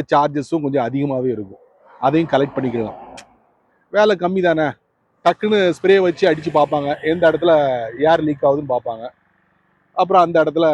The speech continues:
இதை வச்சு ஓ-, அந்த ஏதோ ஒரு ஸ்ட்ரிப்ஸ் மாதிரி இருக்குமே, அதை வ-, உள்ள திணிச்சு பஞ்சரை ஒட்டி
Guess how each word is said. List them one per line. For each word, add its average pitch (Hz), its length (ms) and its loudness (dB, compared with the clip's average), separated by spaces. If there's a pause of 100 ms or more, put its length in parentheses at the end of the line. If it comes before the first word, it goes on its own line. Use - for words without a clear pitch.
(120)
இதை 143 120 -4
வச்சு 139 160 -10 (120)
ஓ-, 113 100 -12 (340)
அந்த 139 280 -2
ஏதோ 143 140 -2
ஒரு 127 80 -12
ஸ்ட்ரிப்ஸ் - 280 -16
மாதிரி 147 140 -2
இருக்குமே, 123 240 -8 (360)
அதை 151 200 2
வ-, 143 120 2 (140)
உள்ள 147 180 2 (760)
திணிச்சு 175 340 -2 (680)
பஞ்சரை 156 380 2
ஒட்டி 147 200 -2